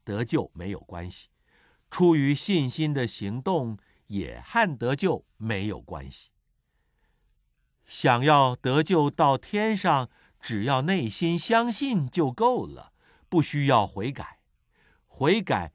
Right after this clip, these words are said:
是属于门徒训练这一类。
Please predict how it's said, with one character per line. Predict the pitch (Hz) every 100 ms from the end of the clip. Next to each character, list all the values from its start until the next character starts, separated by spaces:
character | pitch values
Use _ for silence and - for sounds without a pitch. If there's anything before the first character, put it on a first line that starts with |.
| _
是 | - 190 151
属 | - 92
于 | 85 98 113 _ _
门 | 85 95 135
徒 | 156 90 113
训 | - 165 107
练 | 202 143 85
这 | 95
一 | 60
类。 | 65 101